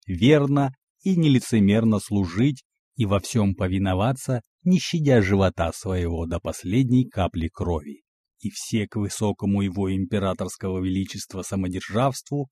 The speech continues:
силе и власти принадлежащие права и преимущества, узаконенные и впредь узаконяемые,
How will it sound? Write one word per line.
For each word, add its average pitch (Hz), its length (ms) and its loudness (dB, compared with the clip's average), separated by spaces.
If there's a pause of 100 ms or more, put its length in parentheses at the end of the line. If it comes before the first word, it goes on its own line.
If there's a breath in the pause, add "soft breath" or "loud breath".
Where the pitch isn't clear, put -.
(140)
силе 165 460 -2
и 110 60 4
власти 98 520 -2
принадлежащие 92 1000 -2
права 92 420 -2
и 87 100 -2
преимущества, 135 920 -4 (340)
узаконенные 127 960 4
и - 20 0
впредь 98 440 -4
узаконяемые, 131 1120 0